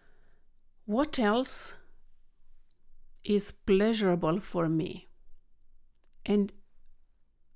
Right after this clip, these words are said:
I will not tell you what to do or,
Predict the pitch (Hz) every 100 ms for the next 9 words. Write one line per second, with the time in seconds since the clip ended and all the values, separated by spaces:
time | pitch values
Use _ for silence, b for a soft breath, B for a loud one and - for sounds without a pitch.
0 | _ - - - - - 247 330 403 277
1 | 262 302 - - 240 254 233 - - 240
2 | - - - 180 190 214 - 214 190 180
3 | 170 170 - 175 175